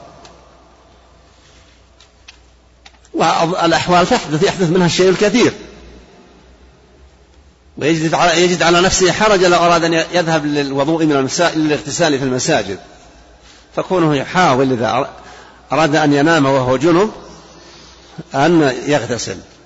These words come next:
وهذا إذا كان في حال جنابة من الأهل،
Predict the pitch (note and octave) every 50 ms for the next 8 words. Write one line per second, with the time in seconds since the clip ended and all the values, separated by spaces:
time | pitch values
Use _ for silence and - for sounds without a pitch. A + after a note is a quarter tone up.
0 | - - - - - - - _ _ _ _ _ _ _ - E3 E3+ G#3+ A3+ A3
1 | G#3+ G3+ F#3 F#3 F3+ - G#3 F#3+ F#3 D#3 F3+ E3 - F3 D#3 D#3 C#3 D#3 D#3+ D#3
2 | D3+ C#3+ C#3+ C#3+ - D#3+ D#3 E3+ G3 F#3 F3 E3+ F3+ G3 F#3 E3+ A2 F#2+